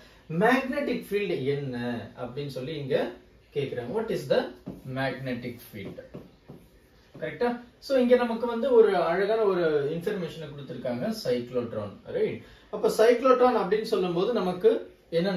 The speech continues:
நடக்கும் அப்படின்றது தெரியும். We will have, uh, the magnetic field as well as the electric field. அது ரெண்டுமே பெர்பெண்டிகுலர்ல இருக்கும். நம்ம charge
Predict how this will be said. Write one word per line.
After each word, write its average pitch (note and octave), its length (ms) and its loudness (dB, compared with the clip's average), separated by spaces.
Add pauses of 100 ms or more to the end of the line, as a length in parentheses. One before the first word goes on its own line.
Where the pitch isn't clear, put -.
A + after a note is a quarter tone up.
நடக்கும் E3+ 440 0
அப்படின்றது D3+ 580 -2
தெரியும். D#3+ 340 -2 (160)
We E3 140 -2
will D#3+ 160 2
have, - 120 -2 (340)
uh, B2+ 200 2 (220)
the C3 60 -2 (100)
magnetic E3+ 520 -4
field B3 220 -2 (380)
as D3 120 2
well D#3 120 6
as D3 140 4
the C#3 80 2
electric C3+ 360 -2 (120)
field. C#3+ 240 -2 (140)
அது D#3+ 160 0
ரெண்டுமே D#3+ 300 -2 (120)
பெர்பெண்டிகுலர்ல C#3+ 800 -4
இருக்கும். A3+ 320 -4
நம்ம C3+ 120 -2 (100)
charge C#3+ 300 -6